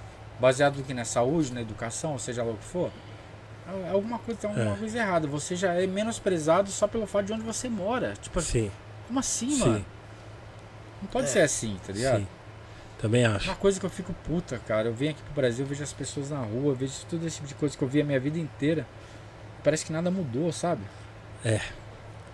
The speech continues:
Speaker 1: As conquistas, mano, que a gente busca no Brasil ainda, na Inglaterra, por mais merda que eles já fizeram com os antecepa-, ante-, antepassados e tal,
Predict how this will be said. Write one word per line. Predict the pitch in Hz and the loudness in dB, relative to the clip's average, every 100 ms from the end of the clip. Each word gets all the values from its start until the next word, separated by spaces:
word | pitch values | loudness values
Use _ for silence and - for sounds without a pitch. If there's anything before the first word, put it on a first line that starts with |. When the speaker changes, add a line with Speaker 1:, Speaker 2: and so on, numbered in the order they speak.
| - | -6
Speaker 1:
As | 110 123 - | -2 0 0
conquistas, | 160 - 170 202 151 123 | -2 2 0 2 -2 -2
mano, | 127 120 110 | -2 -2 -2
que | 123 | -2
a | |
gente | 113 131 131 131 | -2 -2 -4 -4
busca | 113 151 - | -2 -2 -2
no | 151 | -2
Brasil | 135 123 113 127 | 2 2 2 0
ainda, | 120 147 170 139 110 107 - - - - - 104 | 0 -2 0 2 2 0 -6 -14 -14 -14 -12 -6
na | 120 | -2
Inglaterra, | 147 151 123 - 139 170 107 - - - - - - - - - - - | 2 2 0 0 0 2 -2 -8 -14 -14 -14 -14 -14 -16 -16 -14 -14 -8
por | 117 | -2
mais | 139 156 | 0 0
merda | 143 135 135 | 2 2 2
que | - 120 | -2 -4
eles | |
já | 120 | -4
fizeram | - 107 117 117 104 - - - - - - - - - | -4 0 2 2 -2 -10 -8 -8 -8 -16 -16 -14 -14 -4
com | 127 | 0
os | |
antecepa-, | 123 127 123 123 123 117 - | 0 0 -4 0 0 0 -2
ante-, | 117 117 123 - - 113 | -8 -6 -8 -10 -10 -8
antepassados | 110 104 123 - 127 | -4 -2 0 2 2
e | 117 | 0
tal, | - 131 | 2 2